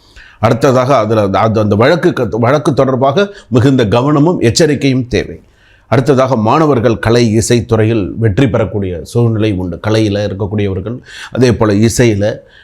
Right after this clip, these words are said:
இதெல்லாம் நிறைய வெற்றி கிடைக்கக்கூடிய வாய்ப்புகள் உண்டு. மாணவ மாணவிகள் சிறப்பான படிப்பு சம்பந்தமானது நன்னா இருக்கும்.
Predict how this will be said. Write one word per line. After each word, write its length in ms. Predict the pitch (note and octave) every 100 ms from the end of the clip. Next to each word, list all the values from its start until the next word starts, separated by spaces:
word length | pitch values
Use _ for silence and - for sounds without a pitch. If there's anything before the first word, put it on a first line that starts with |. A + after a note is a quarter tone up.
| _
இதெல்லாம் 420 | A#2+ B2 B2+ A2+
நிறைய 280 | A2 A#2 A#2
வெற்றி 320 | A2 G#2 C#3
கிடைக்கக்கூடிய 520 | A#2+ A2+ G#2+ G2 G#2
வாய்ப்புகள் 460 | G2+ A2 G#2 G2+ G#2+
உண்டு. 200 | G2+ A#2+
மாணவ 400 | A2 A2 B2 G#2+
மாணவிகள் 380 | G2+ A#2 A2+ A#2
சிறப்பான 480 | A2 A#2 - A2 G2
படிப்பு 480 | - C3+ D3 C#3+
சம்பந்தமானது 580 | - A2 A2 G#2+ G#2+ G#2
நன்னா 240 | G2+ G2 F#2
இருக்கும். 280 | D#2+ -